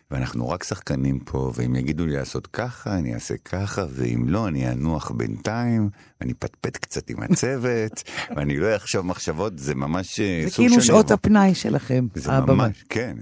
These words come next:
Speaker 1: זה ממש, אתה, כמו שמייקל ג'ורדן היה אומר, זה לנוח על המגרש.
Speaker 2: וואלה.
Speaker 1: אז זה כל כך, אה, כל כך כיף. גם דובר, אה, ראיתי אותו באיזה ראיון, הוא הודה בזה, שכאילו, הרבה יותר כיף להיות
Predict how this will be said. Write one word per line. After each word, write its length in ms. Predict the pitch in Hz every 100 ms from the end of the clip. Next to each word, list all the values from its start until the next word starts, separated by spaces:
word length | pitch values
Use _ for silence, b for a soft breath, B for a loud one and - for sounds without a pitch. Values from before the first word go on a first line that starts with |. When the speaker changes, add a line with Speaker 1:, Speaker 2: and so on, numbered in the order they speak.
| -
Speaker 1:
זה 120 | 67 67
ממש, 400 | 69 98 82 62
אתה, 200 | 60 64
כמו 380 | 58 - - 95
שמייקל 380 | - 82 90 85 78
ג'ורדן 320 | 87 85 78
היה 120 | 80
אומר, 220 | 87 95
זה 140 | 80 69
לנוח 380 | 69 90 85
על 80 | 76
המגרש. 640 | 69 65 71 64 - - - _ -
Speaker 2:
וואלה. 440 | 92 95 120 107 107 b b b -
Speaker 1:
אז 160 | 71 64
זה 80 |
כל 180 | 71 78 69
כך, 300 | 104 104 110
אה, 60 | 107 98 95 90 90 87 87 85 80 -
כל 120 | 76 71
כך 200 | 95 -
כיף. 200 | 113 104
גם 160 | 73 71
דובר, 380 | 101 107 85
אה, 100 | 73
ראיתי 220 | 71 80 90
אותו 120 | 80
באיזה 260 | 73 71 64
ראיון, 340 | 71 90 104
הוא 180 | 69 67
הודה 300 | 67 65 87
בזה, 260 | 104 82 64
שכאילו, 360 | - - 69
הרבה 180 | 64 71
יותר 160 | 82 104
כיף 240 | - -
להיות 200 | 60